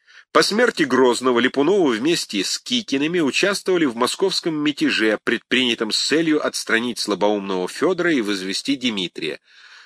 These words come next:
Зато они подверглись ссылке. Впоследствии прощенные, они ненавидели Бориса, и в тысяча шестьсот третьем году царь Борис приказал высечь кнутом Захара Липунова за то, что последний посылал донским казакам боевые запасы.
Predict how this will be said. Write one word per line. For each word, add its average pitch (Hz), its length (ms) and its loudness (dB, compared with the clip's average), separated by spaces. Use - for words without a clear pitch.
Зато 151 380 4
они 220 200 -2
подверглись 151 720 0
ссылке. - 680 -6
Впоследствии 156 640 2
прощенные, 135 840 2
они 139 300 0
ненавидели 143 640 2
Бориса, 123 540 2
и 85 100 -4
в - 80 -10
тысяча 165 280 0
шестьсот 151 480 -2
третьем 127 420 -2
году 143 340 0
царь 180 260 2
Борис 135 340 2
приказал 135 500 2
высечь 135 440 0
кнутом 139 500 0
Захара 135 460 4
Липунова 104 640 0
за 101 140 -2
то, 110 160 0
что - 180 -2
последний 110 720 -2
посылал 107 520 0
донским 101 460 -4
казакам 104 640 -2
боевые 98 500 0
запасы. 87 580 -6